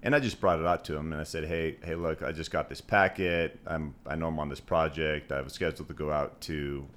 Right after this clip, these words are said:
um, N A T C and a couple of these other places, you know, El Paso." We went down to, to the base down there to do some training with some units. And the, the general's like, "Well, let me see it." And then, uh, apparently he wrote this letter to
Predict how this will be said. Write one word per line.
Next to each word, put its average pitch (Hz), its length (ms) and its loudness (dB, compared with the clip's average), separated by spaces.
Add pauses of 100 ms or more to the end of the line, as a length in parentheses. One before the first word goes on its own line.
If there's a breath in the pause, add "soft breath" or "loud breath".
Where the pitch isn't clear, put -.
um, 65 480 -6 (400)
N 85 120 -2
A 78 60 -2
T 78 140 -8
C - 160 -4
and 73 80 -2
a 73 60 -4
couple 76 200 -6
of 69 60 -6
these 71 160 -4
other 73 160 -2
places, 71 720 -6
you 69 60 -6
know, 62 260 -4
El 76 100 2
Paso." 73 480 -2
We 73 100 -6
went 69 160 -8
down 69 200 -4
to, 67 160 -4 (880 loud breath)
to 78 100 -4
the 73 80 -4
base 71 240 -4
down 71 220 -2
there 71 100 -2
to 67 100 -6
do 69 120 -6
some 67 160 -8
training 67 320 -6
with 67 80 -12
some - 160 -8
units. 65 500 -8 (240)
And 69 500 -6 (520)
the, 64 320 -6
the - 80 -14
general's 71 260 -6
like, 73 160 -4
"Well, 110 160 2
let 101 100 0
me 80 60 -2
see - 200 -6
it." 67 140 -6 (400)
And 76 160 -4
then, 73 380 -4 (1400)
uh, 76 60 -2
apparently 78 400 0
he 82 120 -4
wrote 76 180 -2
this 76 200 -8
letter 73 240 -2
to 71 520 -6